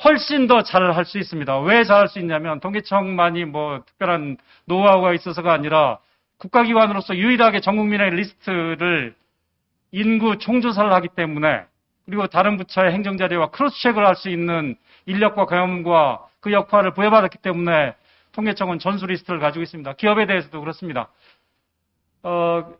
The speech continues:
이런 면에서 가계부채가 중요한 문제에 대해서도 통계청이 전체 가구에 대해서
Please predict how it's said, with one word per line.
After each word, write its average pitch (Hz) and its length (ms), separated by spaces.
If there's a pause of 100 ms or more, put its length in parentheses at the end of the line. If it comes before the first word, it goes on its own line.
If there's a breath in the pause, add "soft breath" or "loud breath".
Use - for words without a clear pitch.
(140)
이런 254 360
면에서 185 680
가계부채가 190 640
중요한 196 360
문제에 180 280
대해서도 170 600 (200)
통계청이 190 1000 (460)
전체 220 1000 (160)
가구에 185 460
대해서 139 640